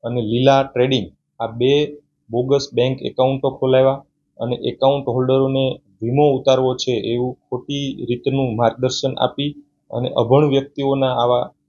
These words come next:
બોગસ એકાઉન્ટો ખોલ્યા અને એકાઉન્ટોની અંદર અન્ય ત્રાહિત વ્યક્તિઓના મોબાઈલ નંબરો, અ, એડ કરવામાં આવ્યા અને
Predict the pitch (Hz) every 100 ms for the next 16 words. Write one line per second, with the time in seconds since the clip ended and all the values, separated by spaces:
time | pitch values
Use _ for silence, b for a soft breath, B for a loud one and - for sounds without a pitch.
0 | _ 113 131 131 - 120 120 131 135 135
1 | 135 135 139 143 - _ _ 120 120 120
2 | 113 - 139 143 135 143 139 135 135 135
3 | - 123 131 139 135 120 120 147 131 135
4 | - 135 131 120 117 117 135 135 135 135
5 | 135 135 - _ _ 113 117 117 - _
6 | 123 135 135 139 135 135 135 139 143 -
7 | _ _ _ _ 139 151 107